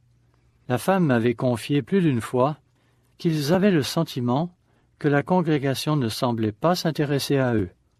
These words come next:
Un beau jour, elle avait même prié à ce sujet, demandant à Dieu d'intervenir ce jour-là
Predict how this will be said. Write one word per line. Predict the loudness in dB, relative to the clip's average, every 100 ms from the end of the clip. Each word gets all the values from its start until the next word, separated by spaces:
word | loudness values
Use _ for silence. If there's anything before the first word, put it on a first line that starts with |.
| _ _ _ _ _ _ _ _ _
Un | -4
beau | 2 4 4
jour, | 2 2 0
elle | 0
avait | 0 0
même | 0 0 -2
prié | -4 0 0
à | 0
ce | -2 -4
sujet, | -2 -4 -2 -6 -8 _ _ _ _ _ _ _ _
demandant | -2 0 2 2 2
à | 0
Dieu | 0 0
d'intervenir | 0 0 0 2 2 0 0
ce | -2 -4
jour-là | -2 -2 0 -2